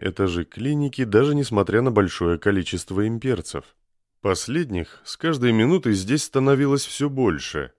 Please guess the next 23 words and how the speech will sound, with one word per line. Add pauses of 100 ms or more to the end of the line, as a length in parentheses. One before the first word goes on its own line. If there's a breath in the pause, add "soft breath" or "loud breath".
(560)
Прибыли
какие-то
группы
экспертов,
сразу
же
начавшие
прямо
на
месте
изучать
используемое
фанатиками
оборудование (260 soft breath)
или
пытаясь
собрать
то,
что
было
повреждено
или
уничтожено.